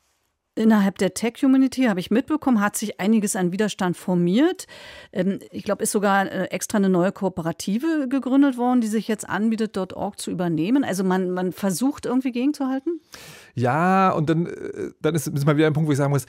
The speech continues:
Speaker 2: das Thema ist sehr komplex, weil diese Kooperative, da, da ist auch wiederum eine ehemalige Icon-Vorsitzende dabei, Esther Dyson, die ist auch nicht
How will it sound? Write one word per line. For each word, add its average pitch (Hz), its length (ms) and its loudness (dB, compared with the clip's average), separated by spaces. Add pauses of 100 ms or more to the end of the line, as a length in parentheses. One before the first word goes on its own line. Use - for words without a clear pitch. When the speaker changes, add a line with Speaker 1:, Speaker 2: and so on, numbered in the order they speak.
(120)
Speaker 2:
das - 200 -4
Thema 156 320 0
ist - 320 -4
sehr 110 160 0
komplex, 143 680 -4
weil 123 140 2
diese 123 220 -2
Kooperative, 143 720 -2
da, 123 80 -2 (240)
da 131 100 2
ist - 180 -2
auch 156 220 2
wiederum 131 380 0
eine 123 240 -2
ehemalige 131 640 0
Icon-Vorsitzende 143 800 -4
dabei, 131 300 -2
Esther 127 340 -4
Dyson, 139 400 -2 (360)
die 151 100 -6
ist - 220 -2
auch 156 280 0
nicht 170 320 -2